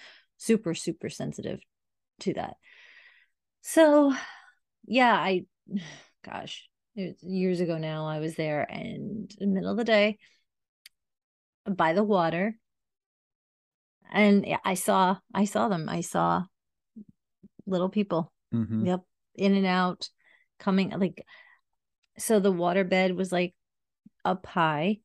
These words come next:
Speaker 1: and there were holes. You see what I'm saying? Almost like a little
Speaker 2: Like a hobbit hole?
Speaker 1: Yeah, but almost like where a beaver would go in or
Speaker 2: Oh,
Speaker 1: something
Speaker 2: like a
Speaker 1: like
Speaker 2: little
Speaker 1: that.
Speaker 2: dam.
Speaker 1: Like a little dam.
Speaker 2: Uh-huh.
Speaker 1: And that, yeah, but that, it was,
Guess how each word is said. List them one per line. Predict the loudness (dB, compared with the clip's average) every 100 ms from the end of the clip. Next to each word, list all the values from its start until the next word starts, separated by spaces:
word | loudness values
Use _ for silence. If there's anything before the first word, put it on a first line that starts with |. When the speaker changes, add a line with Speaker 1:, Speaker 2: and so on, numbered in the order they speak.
| _
Speaker 1:
and | -4 -2 0 -2
there | -2
were | -4 -6
holes. | -4 2 2 2 -6 -18 -20 _ _ _ _ -20
You | -18 -18
see | -8 -2
what | 0
I'm | 2
saying? | 2
Almost | 0 0 -2
like | -2
a |
little | -2 -2 -2 -4 -8 _ _ _ _ _ _ _ _ _
Speaker 2:
Like | -6
a | -4
hobbit | -2 -2 -2
hole? | -6 -6 -6 _ _ _ 0
Speaker 1:
Yeah, | 4 4
but | 4
almost | 2 2 2
like | -2
where | -2 -2
a | 0
beaver | 0 0 -2 -6
would | -8 -6
go | -4 -4
in | -6 -8
or |
Speaker 2:
Oh, | -6
Speaker 1:
something | 0 2
Speaker 2:
like | 2
a |
Speaker 1:
like | 2
Speaker 2:
little | 0
Speaker 1:
that. | -2
Speaker 2:
dam. | -2 -2 -2 -2
Speaker 1:
Like | -2 0
a |
little | 2 2
dam. | 0 0 0 0 -2
Speaker 2:
Uh-huh. | -2 -4 -6 _
Speaker 1:
And | 0 2
that, | 2 -2 _ _ _ -10
yeah, | -6 -6
but | -6 -2
that, | 0 0
it | -6 -14 -18 -14 -8
was, | -6 -8